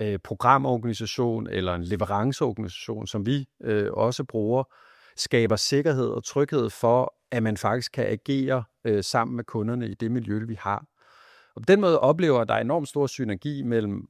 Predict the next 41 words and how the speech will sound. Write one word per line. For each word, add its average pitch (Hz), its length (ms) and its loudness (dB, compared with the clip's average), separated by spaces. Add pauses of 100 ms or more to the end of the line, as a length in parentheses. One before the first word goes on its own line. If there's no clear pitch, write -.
forsvarets 127 600 2
måde 123 220 4
at 135 80 2
gå 107 100 -2
til 110 160 -6
ledelse 120 480 0
og 98 100 -4
uddannelse 117 520 -2
på, 117 380 -2
træning, 113 500 -4
og - 120 -4
så - 180 -10
den 110 180 -2
måde, 107 200 0
vi 131 100 -4
gør 101 240 0
det - 120 -8
på. 104 320 -4
Vi 156 100 0
certificerer 139 800 -2
også 107 300 0
vores 107 280 0
folk, 127 340 2 (600)
øh, 104 300 4
i, 127 420 -2
øh, 90 260 -2
ikke 120 320 -4
<laughs> 131 180 0
at, - 260 -8 (280)
at, 113 120 -2 (440)
at 110 100 0
skyde 139 360 2
og 123 80 2
dræbe 127 240 4
og 135 40 2
slå 131 140 0
ihjel, 135 260 4 (360)
men 120 320 2
i 147 360 -2
at, 107 340 6
øh, 95 140 0